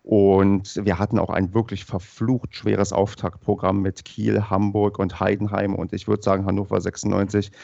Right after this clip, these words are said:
ist dann so der krönende Abschluss von diesem schweren Auftaktprogramm, weil man könnte einfacher in diese Liga starten als grad mit diesen, ähm, Vereinen, weil die einfach wirklich auch zu den, sagen wir mal,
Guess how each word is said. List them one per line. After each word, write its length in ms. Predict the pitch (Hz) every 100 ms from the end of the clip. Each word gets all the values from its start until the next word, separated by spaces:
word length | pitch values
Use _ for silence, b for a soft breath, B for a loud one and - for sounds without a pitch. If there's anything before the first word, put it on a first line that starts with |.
| B B
ist 180 | 117 101
dann 100 | 98
so 120 | 101
der 100 | 90
krönende 540 | - 110 107 104 92
Abschluss 320 | - - 95
von 100 | -
diesem 180 | 95 87
schweren 320 | - 101 98
Auftaktprogramm, 880 | 90 98 95 98 - - 101 95 95
weil 280 | 87 87 92 B B B B - -
man 240 | - 110 104
könnte 400 | - 117 101 -
einfacher 480 | 101 104 92 92 82
in 100 | 98
diese 220 | 98 98
Liga 240 | 95 95
starten 320 | 95 92 90
als 180 | 90 -
grad 220 | 92 92
mit 120 | 98 98
diesen, 320 | 95 92 90
ähm, 180 | 90 87
Vereinen, 540 | - 85 87 90 87 85
weil 400 | 85 85 85 82
die 260 | - -
einfach 360 | - 92 87 87
wirklich 320 | 90 90 87
auch 240 | 90 85 b b _
zu 140 | -
den, 420 | 90 90 90 82 -
sagen 220 | - 90
wir 40 |
mal, 220 | 90 85